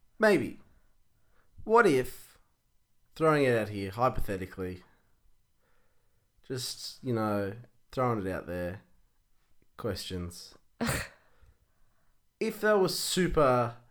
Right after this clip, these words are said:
Speaker 1: mentally unstable.
Speaker 2: Oh, they probably wouldn't allow visitors.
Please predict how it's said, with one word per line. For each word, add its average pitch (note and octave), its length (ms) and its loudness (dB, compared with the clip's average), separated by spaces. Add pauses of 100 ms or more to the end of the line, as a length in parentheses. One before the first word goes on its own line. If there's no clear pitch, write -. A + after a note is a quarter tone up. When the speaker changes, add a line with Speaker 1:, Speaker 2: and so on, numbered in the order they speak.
(220)
Speaker 1:
mentally A#2+ 460 0
unstable. A#2 680 -2 (1120)
Speaker 2:
Oh, A3+ 80 -4
they A3 140 2
probably A3+ 260 -2
wouldn't G3+ 260 -4
allow F#3+ 300 -4
visitors. - 840 -12